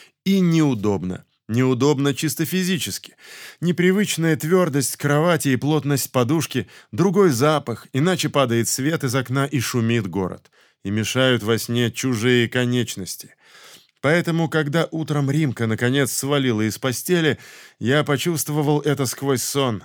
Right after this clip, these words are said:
блаженно раскинулся по всей кровати и тут, хоть понимал, что пора вставать,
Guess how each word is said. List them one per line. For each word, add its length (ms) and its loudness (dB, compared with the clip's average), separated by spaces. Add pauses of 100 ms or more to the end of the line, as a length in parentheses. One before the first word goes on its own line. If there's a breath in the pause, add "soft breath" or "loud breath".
блаженно 800 2
раскинулся 680 0
по 100 2
всей 240 -2
кровати 680 0 (300 loud breath)
и 160 4
тут, 260 0
хоть 300 -2
понимал, 460 2
что 260 -2
пора 260 0
вставать, 540 -2